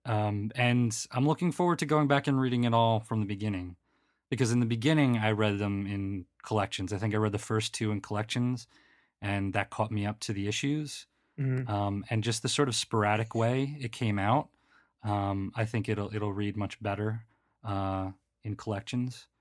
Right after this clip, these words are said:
Speaker 1: And I'm, I'm looking forward to that. And I, and I, you know, I think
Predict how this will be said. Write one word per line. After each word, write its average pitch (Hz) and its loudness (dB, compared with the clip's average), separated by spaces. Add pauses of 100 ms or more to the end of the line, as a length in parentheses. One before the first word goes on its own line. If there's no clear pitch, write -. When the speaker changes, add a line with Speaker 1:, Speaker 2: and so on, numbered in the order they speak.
(280)
Speaker 1:
And 101 -2
I'm, 104 -2
I'm 104 -2
looking 107 -2
forward 123 -2
to - -8
that. 92 -6
And 113 0
I, 117 6
and 120 2
I, 120 4 (280)
you 123 -8
know, 101 -4
I 107 -6
think 143 -2